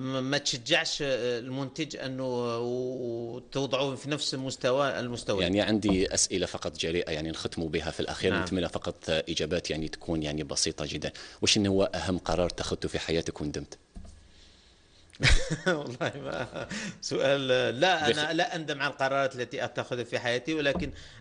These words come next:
Speaker 1: آه، أستخلص منها العبر.
Speaker 2: شكون هو الشخص اللي وضعت فيه الثقة وندمت؟
Speaker 1: آه، كان واحد مدير عام عمل معايا في بداية
Speaker 2: مم.
Speaker 1: أليونس وندمت.
Speaker 2: داكور، يعني اسكو ظلمت يعني شخص؟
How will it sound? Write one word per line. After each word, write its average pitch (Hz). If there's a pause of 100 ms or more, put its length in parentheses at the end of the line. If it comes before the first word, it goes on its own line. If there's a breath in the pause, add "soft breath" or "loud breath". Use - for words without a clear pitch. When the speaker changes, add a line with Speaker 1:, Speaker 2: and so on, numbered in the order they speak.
Speaker 1:
آه، 139
أستخلص 160
منها 139
العبر. 110 (180)
Speaker 2:
شكون 135
هو 101
الشخص -
اللي 92
وضعت 87
فيه 80
الثقة 92
وندمت؟ 80 (600 soft breath)
Speaker 1:
آه، 123
كان 131
واحد 123
مدير 113
عام 117
عمل 110
معايا 110
في 110
بداية 104
Speaker 2:
مم. -
Speaker 1:
أليونس 107
وندمت. 90 (400 loud breath)
Speaker 2:
داكور، 90
يعني 92 (100)
اسكو -
ظلمت 101
يعني 87
شخص؟ -